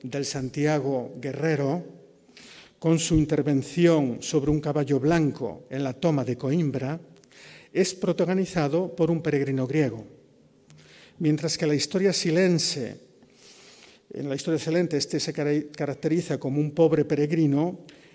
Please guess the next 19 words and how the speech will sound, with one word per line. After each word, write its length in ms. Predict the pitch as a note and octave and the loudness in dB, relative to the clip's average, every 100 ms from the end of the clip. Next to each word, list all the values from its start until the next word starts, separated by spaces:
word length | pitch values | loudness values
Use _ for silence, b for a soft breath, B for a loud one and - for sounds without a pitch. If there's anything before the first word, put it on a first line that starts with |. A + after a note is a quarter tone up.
| B | B
En 160 | - D3+ | -6 0
uno 140 | F3 | 4
de 80 | F3 | 4
los 180 | E3 C3 | 4 2
milagros 440 | D3+ E3+ D#3+ D3 | 2 0 0 -2
del 160 | B2 C3 | -2 -2
Liber 200 | C#3+ D#3 | 0 0
Sancti 340 | - C#3 B2+ | -2 -4 -2
Jacobi, 680 | D3 E3+ E3 C3+ B2 D3+ - B B | 0 0 2 0 2 0 -2 B B
se 220 | - E3+ | -4 -4
trata 440 | E3+ C#3 C3 D3+ | -4 -6 -4 -6
de 140 | C3 C#3+ | -2 0
un 160 | C#3+ | 0
orgulloso 640 | D#3 D#3 C#3+ C#3+ C#3 - C#3 | 0 -2 -4 -2 -4 -6 -8
obispo 720 | C#3+ C3+ C3 - D3 C3+ - - | -6 -6 -6 -6 -6 -6 -8 -16
griego. 500 | C3+ C3 A#2+ A2 G2+ - _ _ _ - - _ _ _ - - | -8 -8 -8 -10 -18 -20 _ _ _ -20 -20 _ _ _ -18 -4
En 140 | F3+ | 2
ambos 300 | E3+ D#3 - | 4 2 0
casos, 640 | F#3+ E3 - D3 F3+ - | 2 2 2 0 0 -4